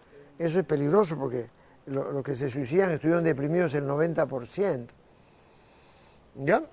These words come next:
Comida, nada de, de potasio, mínimo potasio, basta de las verduras. Potasio de las frutas no, frutos secos. Porque mucho potasio orina y se va el magnesio.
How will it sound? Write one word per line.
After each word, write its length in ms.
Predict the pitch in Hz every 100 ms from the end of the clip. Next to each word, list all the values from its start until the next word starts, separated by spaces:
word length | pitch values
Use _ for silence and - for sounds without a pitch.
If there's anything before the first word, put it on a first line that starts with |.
| _ _ _ -
Comida, 340 | - 160 208 196
nada 440 | 185 220 226 208
de, 220 | 160 151
de 200 | 143 147
potasio, 800 | 139 151 147 196 160 - - 135 127 _ _
mínimo 560 | 151 180 233 170 135 135
potasio, 440 | 143 139 170 120
basta 300 | 143 190 190
de 80 | 175
las 160 | 151 135
verduras. 440 | 143 143 160 110 - - - - -
Potasio 380 | 131 180 -
de 20 | 160
las 120 | 139
frutas 340 | 170 165 135
no, 160 | 160 123
frutos 460 | - 175 180 151 -
secos. 400 | 185 - - - - _ - _ _ _ - - -
Porque 200 | 143 156
mucho 300 | 196 185 170
potasio 440 | 175 214 220 208
orina 320 | 175 208 214
y 60 | 190
se 120 | 165
va 100 | 165
el 80 | 165
magnesio. 580 | 156 165 180 127 -